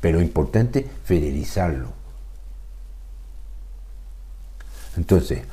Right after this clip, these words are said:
algunas estrategias son muy, muy, muy eficaces que yo he probado y sigue probando con negocios. Es primero intentar reconocer tu cliente.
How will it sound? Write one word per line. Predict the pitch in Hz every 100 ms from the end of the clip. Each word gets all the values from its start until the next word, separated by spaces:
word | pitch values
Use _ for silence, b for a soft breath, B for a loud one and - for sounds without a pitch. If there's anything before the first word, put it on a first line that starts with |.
| B -
algunas | 98 120 147
estrategias | 135 104 - 87 113
son | - 87
muy, | 87 98 117 131
muy, | 120 117 127 123 123
muy | 107 117 113 98
eficaces | - 82 104 -
que | - 82 80
yo | 87
he |
probado | 104 82 80 82 90 113 B B B
y | - 80
sigue | - - 85 92
probando | 92 73 80 85 95
con | 98 87 80
negocios. | 78 87 - 101 - B B B B B
Es | 107 110 - B B -
primero | - 104 117 147 143 -
intentar | 95 - 87 85 110 117
reconocer | 107 87 73 - 82
tu | -
cliente. | - 76 65 - -